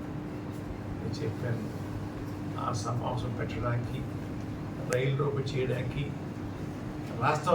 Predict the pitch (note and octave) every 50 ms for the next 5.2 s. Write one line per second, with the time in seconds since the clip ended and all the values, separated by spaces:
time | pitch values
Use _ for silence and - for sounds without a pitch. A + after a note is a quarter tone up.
0 | D#3+ E3 D#3+ - - D#3+ D3 - C#3+ C#3 C3+ B2+ B2+ B2 - - C3 A#2+ - -
1 | - - - - - - - - - - - - E3+ E3+ E3+ - - F#3 F#3 F3+
2 | F3+ - E3 E3 E3 D#3+ E3+ E3+ E3+ E3 C#3+ C#3 D3+ D3+ D3 D3 D3 C#3 B2 G#2+
3 | - - - - - - - - - - - - - - - - - - - C3
4 | B2 A#2+ A#2+ A#2+ B2 B2 A#2+ - A#2+ A#2+ - - - B2 A#2+ A#2+ A#2 - - A#2+
5 | - - D3+ D#3